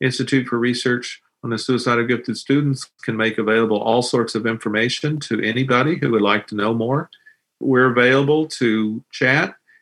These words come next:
If you have questions, you want to call, we'd be happy to do that. And I'd make one more pitch.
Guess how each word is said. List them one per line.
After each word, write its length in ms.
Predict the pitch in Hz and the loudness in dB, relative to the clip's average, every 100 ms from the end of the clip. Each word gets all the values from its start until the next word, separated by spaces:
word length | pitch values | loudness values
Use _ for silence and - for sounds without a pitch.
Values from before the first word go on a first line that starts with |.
| _ | _
If 60 | |
you 120 | 117 110 | 0 2
have 180 | 104 | 0
questions, 460 | - 123 131 175 156 | 0 0 2 -2 -2
you 80 | 127 | 0
want 140 | 110 | 0
to 40 | 110 | -2
call, 360 | - 127 147 | -2 0 2
we'd 180 | 135 107 | 0 0
be 140 | 104 98 | -2 -4
happy 360 | 113 113 123 | -4 -4 -4
to 160 | 113 107 | -4 -4
do 200 | 113 120 | -2 0
that. 300 | 127 147 190 _ _ _ _ _ - | 0 -2 -4 _ _ _ _ _ -8
And 240 | 123 117 | -4 0
I'd 240 | 123 120 123 | 2 2 2
make 260 | 123 123 | 0 0
one 160 | 131 131 | 0 2
more 220 | 131 135 | 4 2
pitch. 480 | 139 180 - - - | 2 0 -2 -6 -16